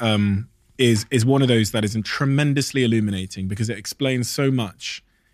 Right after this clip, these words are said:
It's almost like it's turning a light on in a huge room that I didn't even know was there,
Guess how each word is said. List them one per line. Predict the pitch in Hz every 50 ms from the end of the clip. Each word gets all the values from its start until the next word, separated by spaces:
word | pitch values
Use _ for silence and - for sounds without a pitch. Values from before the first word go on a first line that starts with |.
| _ _
It's | 123 120 135 -
almost | 196 202 185 -
like | 180 156
it's | - - -
turning | - - 156 147 135 135 127
a | 120
light | 120 117 113 113 110 - -
on | 92 90 90 90 95 98 - _ _ _ _ _ _
in | - 110 113
a | 110 110 110 - - _ _ _ _ _ _ _ _ _ _ _ _ _ _ _ _
huge | - - - - 180 185 156 135
room | 139 131 147 143 127 120
that | 117 110
I | 110 104
didn't | 113 113 107 113
even | 101 104 107
know | 107 101 98
was | 101 95 -
there, | - 98 92 90 92 95